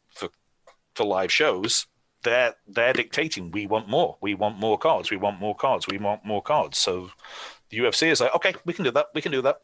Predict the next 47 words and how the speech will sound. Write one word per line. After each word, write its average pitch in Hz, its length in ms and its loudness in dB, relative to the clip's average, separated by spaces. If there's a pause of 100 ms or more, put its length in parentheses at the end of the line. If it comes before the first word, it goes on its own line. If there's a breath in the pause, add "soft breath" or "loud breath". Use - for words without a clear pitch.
Oh, 175 140 0 (100)
oh, 147 60 4
you 135 100 0
want 127 140 0
two 139 180 0
cards 131 340 4
a, 143 360 4
a 143 60 2
week? - 220 -2 (500)
We 226 100 -4
can 139 120 -4
do 131 80 0
that 131 200 2
too." - 160 -6 (1040 loud breath)
And 120 360 2 (120)
I, 107 160 0
I, 123 60 0 (120)
you 147 100 0
know, 113 220 0 (160)
as 123 180 0 (180)
I, 135 300 0
I, 139 60 4
once 170 300 2
I 165 60 6
said, - 260 2 (240)
you 113 80 -6
know, 104 180 2 (300 loud breath)
um, 95 600 -2 (600 soft breath)
said 151 180 0
the 143 80 0
rumor, 131 300 0
Lorenzo 127 400 0
was, 135 200 -2 (440)
was 117 80 -12
there. 135 140 2
I 117 100 2
was 104 140 -2
like, 101 160 -8
"Look, 131 180 -4
as 87 140 -4
cool 202 520 -4
as 190 120 2
this 165 160 0
stuff - 380 0
is," 90 300 -2
and 104 100 2
I, 131 100 2